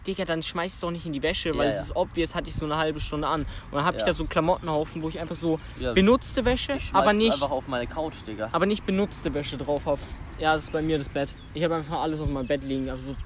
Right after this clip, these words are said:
Speaker 1: zigtausend Klamotten. Das Ding ist halt so, wenn ich so ein, so ein T-Shirt irgendwie eine halbe Stunde lang anhatte und es dann noch den Wäschehaufen da von mir schmeißt,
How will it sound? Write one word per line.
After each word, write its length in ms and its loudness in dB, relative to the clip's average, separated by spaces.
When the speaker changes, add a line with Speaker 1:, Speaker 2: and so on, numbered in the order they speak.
Speaker 1:
zigtausend 500 0
Klamotten. 400 -4
Das 140 -10
Ding 160 0
ist 160 -4
halt 140 -2
so, 200 2
wenn 140 4
ich 100 2
so 100 -2
ein, 200 0
so 180 2
ein 140 0
T-Shirt 340 -2
irgendwie 200 0
eine 100 0
halbe 180 0
Stunde 240 -2
lang 140 -2
anhatte 360 -2
und 120 -4
es 100 -10
dann 120 -6
noch 80 -8
den 180 -4
Wäschehaufen 1040 -2
da 100 -2
von 180 -4
mir 140 -2
schmeißt, 440 -8